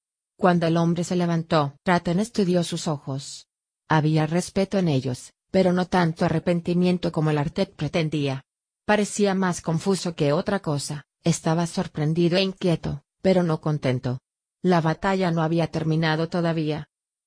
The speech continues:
Demasiado cansado para preocuparse por Dilaf por el momento, Raten se dirigió a sus aposentos y abrió la puerta. Sus cosas estaban amontonadas en un rincón de la habitación,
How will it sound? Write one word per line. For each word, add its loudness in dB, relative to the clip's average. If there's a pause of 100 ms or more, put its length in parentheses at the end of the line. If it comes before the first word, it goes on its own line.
(280)
Demasiado 0
cansado 0
para 0
preocuparse -2
por 0
Dilaf 0
por -2
el 0
momento, 0
Raten 0
se 0
dirigió 0
a 2
sus -6
aposentos -2
y 2
abrió 2
la 0
puerta. -8 (420)
Sus -2
cosas -2
estaban 0
amontonadas 0
en 2
un 2
rincón 0
de 0
la 0
habitación, -2